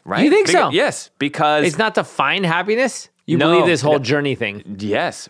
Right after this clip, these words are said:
Speaker 1: How do you find happiness? You find happiness by constantly challenging yourself and growing. It's about purpose.
Speaker 2: It is about purpose.
Speaker 1: Right?
Speaker 2: I agree.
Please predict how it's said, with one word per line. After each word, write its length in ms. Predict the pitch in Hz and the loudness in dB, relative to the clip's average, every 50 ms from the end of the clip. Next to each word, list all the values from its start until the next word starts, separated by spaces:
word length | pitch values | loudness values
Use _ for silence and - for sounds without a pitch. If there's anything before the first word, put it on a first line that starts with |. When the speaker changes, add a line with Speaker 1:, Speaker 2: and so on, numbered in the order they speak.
| _ - | _ -8
Speaker 1:
How 200 | - 135 135 139 | -4 -2 -2 0
do 80 | 135 139 | 0 0
you 160 | 139 139 135 | 2 0 0
find 340 | 127 - 135 127 139 135 127 | 0 -2 -2 -2 -2 -4 -4
happiness? 540 | 139 180 202 262 262 220 123 98 - - _ | -4 -6 -4 -2 -2 -4 -4 -4 -8 -16 _
You 160 | - 110 113 104 | -8 -6 -6 -6
find 340 | - - 123 123 131 123 110 | -4 -4 -2 -2 -2 -4 -6
happiness 680 | - 139 151 165 - 175 160 131 113 107 104 - - | -6 -6 -6 -4 -4 -4 -2 -2 -2 -4 -4 -6 -12
by 360 | - - - 113 113 117 117 | -14 -6 -4 -2 -2 -2 -4
constantly 640 | 110 - - - 104 104 101 - - - - 110 107 | -6 -8 -6 -4 -4 -4 -4 -6 -10 -10 -8 -8 -8
challenging 480 | 92 - - 117 127 143 151 143 135 123 | -8 -6 -6 -4 -4 -4 -4 -4 -4 -6
yourself 380 | 110 - - 107 98 92 - | -6 -4 -2 -4 -4 -4 -4
and 120 | 92 90 87 | -6 -8 -4
growing. 460 | 92 101 117 151 165 113 73 - - _ _ _ _ _ - | -2 -2 0 0 -2 -4 -6 -10 -16 _ _ _ _ _ -6
It's 160 | 117 113 - | -6 -6 -4
about 180 | 92 98 85 - | -4 -4 -4 -4
purpose. 400 | - 85 - - - - - _ _ _ _ - | -6 -8 -8 -8 -16 -20 -20 _ _ _ _ -2
Speaker 2:
It 100 | 160 180 | 2 2
is 100 | 208 220 | 4 4
about 220 | 220 196 147 - - | 4 2 0 0 -4
purpose. 680 | - 143 - - - - - - - - - - - - | -4 -4 -4 -4 -8 -14 -12 -12 -14 -14 -14 -16 -14 -8
Speaker 1:
Right? 280 | 90 95 113 127 120 - - | -4 -4 -2 -4 -4 -6 -6
Speaker 2:
I 80 | 120 123 | -4 -2
agree. 380 | 123 113 104 120 101 98 95 | -2 -2 -2 -2 -2 -2 -6